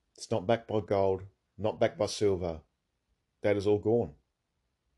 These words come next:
It went many years ago. Quite simply, it's just coupons, monopoly money, paper. No face value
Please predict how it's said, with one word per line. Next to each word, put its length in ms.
It 100
went 280
many 260
years 240
ago. 280
Quite 280
simply, 480
it's 160
just 520
coupons, 520
monopoly 480
money, 320
paper. 420
No 360
face 540
value 300